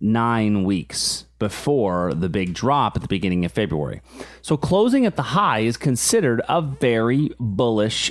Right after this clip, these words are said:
sign. There's a lot of, there's a lot of buying momentum in there. Now, we are still not in a weekly upward trend.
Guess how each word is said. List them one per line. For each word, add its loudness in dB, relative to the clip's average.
sign. 0
There's 0
a 0
lot 2
of, 0
there's 0
a 0
lot 2
of -4
buying 2
momentum 2
in 0
there. -4
Now, 0
we 2
are 2
still 2
not 2
in 0
a 0
weekly 0
upward -2
trend. -2